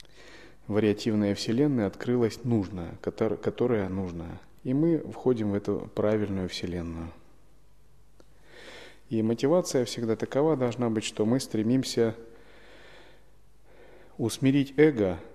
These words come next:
усмирить ум, и с помощью этого достичь освобождения. Например, если мотивация получить ситхи –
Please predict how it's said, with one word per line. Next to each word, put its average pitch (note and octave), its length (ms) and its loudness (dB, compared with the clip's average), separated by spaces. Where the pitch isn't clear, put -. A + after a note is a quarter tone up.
усмирить B2 560 -2
ум, A2+ 260 4
и F#2+ 200 -4
с - 80 -12
помощью G#2+ 480 0
этого C#3 420 4
достичь G#2 460 -6
освобождения. F2+ 840 -4
Например, A2+ 360 0
если A#2 240 2
мотивация A2+ 640 2
получить A2+ 460 0
ситхи – - 600 -4